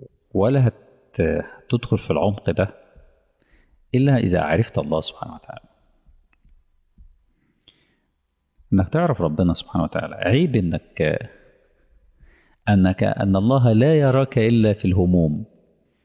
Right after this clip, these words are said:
ولا يراك إلا في الحزن والكرب.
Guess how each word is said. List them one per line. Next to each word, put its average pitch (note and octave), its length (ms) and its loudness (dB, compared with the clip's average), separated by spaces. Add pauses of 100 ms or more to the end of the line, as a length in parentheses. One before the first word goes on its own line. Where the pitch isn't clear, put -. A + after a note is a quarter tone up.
(280)
ولا G#2 360 2
يراك G#2 300 0
إلا F#2+ 680 2 (720)
في G#2 100 -4
الحزن F2 540 0
والكرب. E2 1040 -4